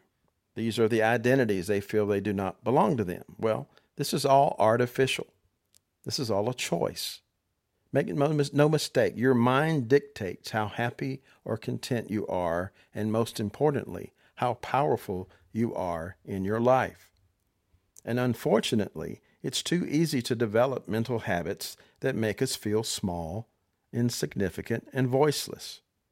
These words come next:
We dismiss ourselves continuously as just another face in the crowd.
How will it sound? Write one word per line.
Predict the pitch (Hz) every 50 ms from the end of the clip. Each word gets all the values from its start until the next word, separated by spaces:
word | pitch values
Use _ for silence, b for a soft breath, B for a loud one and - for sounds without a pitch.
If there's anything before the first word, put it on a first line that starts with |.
| _ _ _ _ _ _ _ _ _ _ _
We | 113 120 123
dismiss | 123 131 127 - - 107 120 120 - -
ourselves | 117 113 113 - - 113 113 104 -
continuously | - - 117 110 104 - - 147 151 143 113 98 90 - - - 95 95 - 98
as | 107 113 -
just | - 107 113 - -
another | - 147 143 120 98 90 117 123
face | 123 - - 98 87 87 85 - -
in | 101 98
the | 98 107
crowd. | - - - 113 92 80 71 -